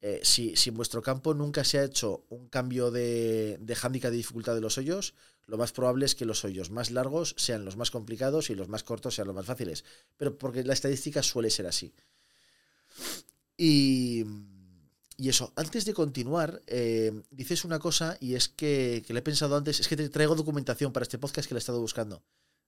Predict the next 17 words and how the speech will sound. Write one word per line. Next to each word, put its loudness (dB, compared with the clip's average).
Eh, 2
no -6
he 0
encontrado 4
el 0
criterio -2
inicial, 0
pero 0
sí 0
sé 4
el -4
criterio -2
que -2
se 0
puede -2
seguir -4
después. -6